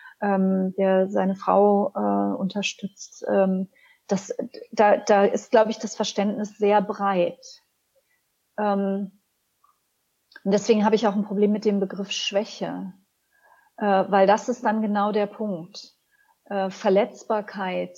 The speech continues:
ist eben, wird nicht immer als Zeichen von Schwäche wahrgenommen. So eine Verletzbarkeit, ähm, äh, wird, wird honoriert. Zum Glück, finde ich auch richtig.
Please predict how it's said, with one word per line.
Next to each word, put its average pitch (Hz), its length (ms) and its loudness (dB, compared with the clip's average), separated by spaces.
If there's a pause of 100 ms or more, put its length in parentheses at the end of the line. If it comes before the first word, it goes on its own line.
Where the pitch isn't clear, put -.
(540)
ist - 260 -6
eben, 220 640 0
wird 220 240 4
nicht 220 260 -2
immer 247 320 4
als 180 220 -6
Zeichen 196 340 -2
von 190 200 -8
Schwäche - 440 -10
wahrgenommen. - 840 -14 (260)
So 220 220 4
eine 214 240 2
Verletzbarkeit, 196 1040 -2 (600)
ähm, 190 760 -2 (1400)
äh, 214 140 4 (460)
wird, 208 320 2
wird 208 180 2
honoriert. 208 920 0 (680)
Zum 208 240 -2
Glück, 220 400 4 (120)
finde 190 180 -4
ich - 160 -10
auch - 180 -12
richtig. - 720 -10